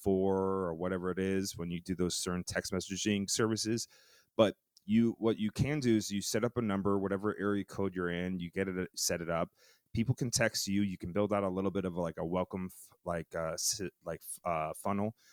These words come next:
so you can make it sound like you're talking to 'em directly. And then you can schedule and post things. And then also they give you analytics. So you, so if you're a comedian, for example, and you're collecting people's text messaging, you will be able to see who's in what city.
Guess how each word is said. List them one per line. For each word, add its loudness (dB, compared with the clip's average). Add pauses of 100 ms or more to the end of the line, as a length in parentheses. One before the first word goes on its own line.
(120)
so 2
you 4
can -4
make 0
it -6
sound 0
like -2
you're -4
talking -4
to -4
'em -4
directly. -2 (460)
And 0
then 0
you -2
can -2
schedule 0
and -8
post 2
things. 0
And 0
then 0
also 0
they 2
give -2
you 0
analytics. 2
So -2
you, 2 (280)
so 2
if -4 (120)
you're 6
a -2
comedian, 0
for -4
example, -2
and 0
you're -2
collecting -2
people's -2
text -2
messaging, -4 (420)
you 4
will 8
be 6
able 2
to -4
see 2
who's 2
in -2
what 0
city. -4